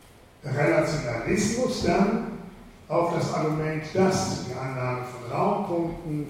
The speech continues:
von Zeitpunkten, von absoluten Bewegungen eine Verletzung dieser beiden Prinzipien zur Folge hat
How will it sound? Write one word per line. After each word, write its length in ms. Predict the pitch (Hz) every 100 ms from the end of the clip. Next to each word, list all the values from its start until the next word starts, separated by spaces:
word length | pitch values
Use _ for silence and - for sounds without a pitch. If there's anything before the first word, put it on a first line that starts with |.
| -
von 280 | 113 113 113 - - - -
Zeitpunkten, 1300 | - 196 202 202 208 175 180 180 175 160 156 156 147 - - - - -
von 180 | 131
absoluten 560 | 156 156 156 131 123 -
Bewegungen 880 | 113 139 160 185 180 - 160 160 151 - - - - - 135
eine 260 | 127 123
Verletzung 680 | - 127 180 208 208 - - - - - - - -
dieser 520 | 151 160 156 147 147
beiden 720 | 143 131 135 143 135 135 131
Prinzipien 1000 | - 123 120 175 180 156 147 147 147 147 - - - - -
zur 160 | - 123
Folge 460 | 139 147 185 208
hat 280 | 208 208